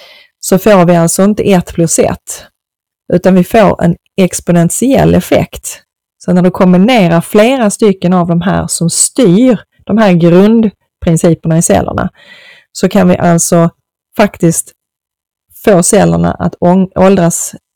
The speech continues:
långsammare men också reparera sig snabbare. Så vi kan faktiskt åldras baklänges, alltså vi kan föryngra våra celler, vi kan föryngra kroppen så att den blir friskare. Eh, och det är ju det vi är ute efter.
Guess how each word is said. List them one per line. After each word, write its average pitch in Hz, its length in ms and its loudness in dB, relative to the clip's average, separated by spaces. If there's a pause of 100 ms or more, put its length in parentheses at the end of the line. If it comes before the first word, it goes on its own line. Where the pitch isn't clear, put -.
långsammare 175 760 2
men 180 120 0
också 202 300 -2
reparera 165 680 0
sig 160 140 -4
snabbare. 185 360 0
Så 190 100 -4
vi 190 60 0
kan 185 140 -2
faktiskt - 360 -6
åldras 175 420 0
baklänges, 165 520 -4
alltså 170 160 -4
vi 165 80 -2
kan 165 180 -4
föryngra 165 720 0 (760)
våra 170 180 2
celler, - 440 -2
vi 165 80 -2
kan 165 200 -4
föryngra 165 640 -2
kroppen 175 380 -2
så 160 100 -4
att 151 60 -6
den 156 120 -4
blir 156 140 -4
friskare. - 920 -2 (3000)
Eh, 180 160 2
och 196 100 2
det 196 60 4
är - 20 2
ju 185 100 4
det 185 240 2
vi 170 160 0
är - 40 -2
ute 185 340 0
efter. - 380 -8